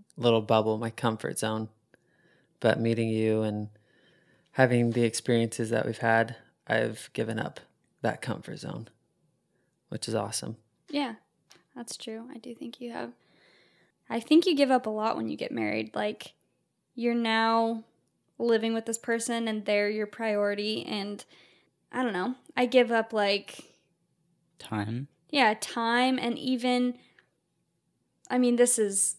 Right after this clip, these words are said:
Speaker 2: it's not giving up. It's more like, it's a good thing, like you were saying. But even my business, it's like,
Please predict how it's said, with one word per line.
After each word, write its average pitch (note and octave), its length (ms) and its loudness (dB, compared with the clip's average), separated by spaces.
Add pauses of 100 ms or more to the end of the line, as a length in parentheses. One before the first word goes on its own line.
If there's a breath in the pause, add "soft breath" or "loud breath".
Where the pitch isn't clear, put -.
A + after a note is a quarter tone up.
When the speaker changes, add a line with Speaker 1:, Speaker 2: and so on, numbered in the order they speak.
Speaker 2:
it's - 160 -12
not G#3+ 200 -4
giving F#3+ 280 -4
up. G3 220 0
It's - 480 -4
more F#3+ 300 -4
like, F3+ 500 -2 (520)
it's A3+ 140 -4
a G#3 60 2
good G#3+ 300 0
thing, D#3+ 160 -6
like F#3+ 200 -6
you G3 80 -2
were G3+ 80 -2
saying. G#3 280 -4
But - 180 -2 (880 soft breath)
even A#3 240 2
my G3+ 100 0
business, A3 560 4
it's - 120 -14
like, - 280 -2